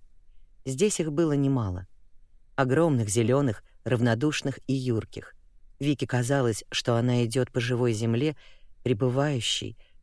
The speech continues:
в постоянном движении, в беготне. Ящерки, недовольные присутствием незваного гостя, зашедшего на их законную территорию, в последний момент выскакивали из-под ног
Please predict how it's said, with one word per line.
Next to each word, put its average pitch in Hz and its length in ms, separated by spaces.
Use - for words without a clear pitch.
в - 40
постоянном 123 680
движении, 120 760
в 110 80
беготне. 117 600
Ящерки, 135 760
недовольные 131 720
присутствием 117 800
незваного 113 600
гостя, 143 440
зашедшего 135 640
на 127 200
их 120 160
законную 123 580
территорию, 110 640
в - 100
последний 143 540
момент 143 420
выскакивали 113 720
из-под 104 340
ног 165 300